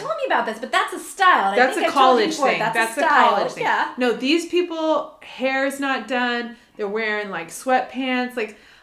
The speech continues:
Speaker 2: come on, like,
Speaker 1: You don't know their
Speaker 2: put
Speaker 1: life.
Speaker 2: it together a
Speaker 1: You,
Speaker 2: little bit.
Speaker 1: you don't know their life.
Speaker 2: You
Speaker 1: What
Speaker 2: know
Speaker 1: if this
Speaker 2: what?
Speaker 1: is
Speaker 2: If you know
Speaker 1: the
Speaker 2: you're going out to a
Speaker 1: what,
Speaker 2: restaurant
Speaker 1: what if this is them putting it together? This is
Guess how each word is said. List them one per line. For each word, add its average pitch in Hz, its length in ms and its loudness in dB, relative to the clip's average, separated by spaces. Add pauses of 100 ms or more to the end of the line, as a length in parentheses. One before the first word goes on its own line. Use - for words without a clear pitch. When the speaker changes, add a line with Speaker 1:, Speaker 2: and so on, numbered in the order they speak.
Speaker 2:
come - 260 -8
on, 302 420 -4
like, 190 340 -6 (140)
Speaker 1:
You 269 100 -10
don't 294 120 -8
know 294 120 -8
their 269 100 0
Speaker 2:
put 427 100 4
Speaker 1:
life. 554 200 4
Speaker 2:
it - 60 6
together 403 380 2
a 330 80 0
Speaker 1:
You, 254 60 -2
Speaker 2:
little 233 200 0
bit. 196 320 -2
Speaker 1:
you - 60 -14
don't 208 200 -12
know 202 120 -12
their 208 180 -10
life. 202 460 -12 (680)
Speaker 2:
You 247 140 -4
Speaker 1:
What 285 100 6
Speaker 2:
know 311 200 4
Speaker 1:
if 330 100 12
this - 80 6
Speaker 2:
what? - 40 2
Speaker 1:
is - 140 2
Speaker 2:
If 269 40 2
you 240 80 8
know 349 160 10
Speaker 1:
the 370 60 4
Speaker 2:
you're 359 100 0
going 330 200 0
out 285 180 2
to 285 140 2
a 240 100 8
Speaker 1:
what, 202 80 -10
Speaker 2:
restaurant 240 460 2
Speaker 1:
what 466 80 2
if - 60 -4
this 403 140 -4
is 294 60 -8
them 226 240 4
putting 262 300 -2
it 220 120 -6
together? 208 560 -2
This 311 220 -6
is 254 320 -8